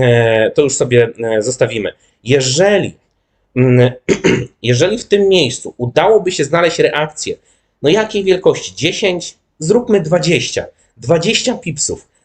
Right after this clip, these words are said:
Dwadzieścia pipsów od pierwszego poziomu, to do tego miejsca jest tysiąc, e,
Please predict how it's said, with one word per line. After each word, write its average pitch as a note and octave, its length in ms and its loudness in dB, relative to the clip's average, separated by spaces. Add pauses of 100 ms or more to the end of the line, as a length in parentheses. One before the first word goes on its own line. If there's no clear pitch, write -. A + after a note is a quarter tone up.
Dwadzieścia D#3 440 0
pipsów F3+ 360 -6
od - 120 0
pierwszego D#3+ 380 0
poziomu, C#3 580 0 (340)
to D#3+ 360 2 (1120)
do C3+ 100 2
tego F#3+ 560 0
miejsca D3+ 680 -2
jest D3+ 300 -2
tysiąc, F#3 520 0 (320)
e, C3 640 4